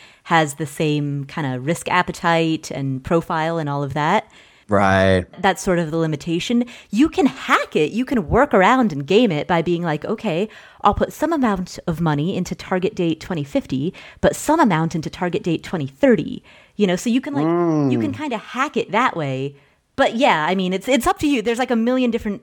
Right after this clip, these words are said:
Speaker 1: I, I hate the expression ways to skin a cat, but I can't think of a better
Speaker 2: <laughs>
Speaker 1: expression. A
Speaker 2: You were
Speaker 1: million
Speaker 2: good on the nursery. I'm, I don't like the skinning
Speaker 1: Yeah,
Speaker 2: the cat.
Speaker 1: I don't like that either.
Speaker 2: <laughs> You're
Speaker 1: Million
Speaker 2: one for two right
Speaker 1: different
Speaker 2: now.
Speaker 1: ways to,
Speaker 2: <laughs>
Speaker 1: a million different ways to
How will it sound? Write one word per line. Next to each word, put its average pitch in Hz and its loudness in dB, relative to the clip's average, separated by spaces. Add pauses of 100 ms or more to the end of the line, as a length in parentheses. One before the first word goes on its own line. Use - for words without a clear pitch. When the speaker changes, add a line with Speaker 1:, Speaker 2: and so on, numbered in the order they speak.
(100)
Speaker 1:
I, 180 -4
I 185 0
hate 208 -2
the 196 2
expression 165 -2
ways 156 4
to 151 -4
skin 147 -2
a 135 0
cat, 143 0
but - -4
I 139 0
can't 147 -6
think 151 -6
of 135 -4
a 127 -2
better 135 -2
Speaker 2:
<laughs> - -10
Speaker 1:
expression. 466 0
A 196 -4
Speaker 2:
You - 0
were - -
Speaker 1:
million 254 0
Speaker 2:
good 214 0
on 190 0
the 165 0
nursery. 156 -2
I'm, 156 0
I 170 -4
don't 185 0
like 160 0
the 147 -6
skinning 247 -2
Speaker 1:
Yeah, 294 2
Speaker 2:
the 294 4
cat. 269 2
Speaker 1:
I 269 -2
don't 254 -4
like 247 -4
that 220 0
either. 190 0
Speaker 2:
<laughs> 160 -2
You're 190 -2
Speaker 1:
Million 240 2
Speaker 2:
one 185 2
for - -6
two 151 -4
right 123 2
Speaker 1:
different 113 -2
Speaker 2:
now. - -8
Speaker 1:
ways 196 -2
to, 160 -6 (280)
Speaker 2:
<laughs> - -16
Speaker 1:
a 185 -2
million 202 2
different 185 -6
ways 175 -4
to 156 -4